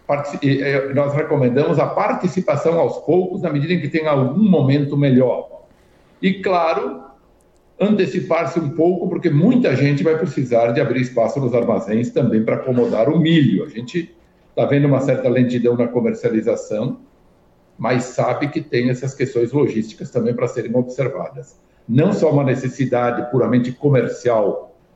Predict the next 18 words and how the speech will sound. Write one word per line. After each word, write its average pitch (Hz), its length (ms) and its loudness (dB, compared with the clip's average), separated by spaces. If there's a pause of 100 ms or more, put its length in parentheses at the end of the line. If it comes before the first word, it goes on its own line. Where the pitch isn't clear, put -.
(120)
de 104 80 -6
aproveitamento 123 680 2
de 113 80 2
oportunidades 113 720 0
ao 139 80 4
longo 139 220 4
do 151 140 -2
tempo, 139 460 -2 (320)
mas 185 200 -4
também 131 260 2
necessidades 135 640 0
logísticas 139 960 0
de 123 420 2
abrir 123 320 -2
espaço 123 520 -6
nos 123 120 -8
armazéns, 160 500 -4
né? - 200 -20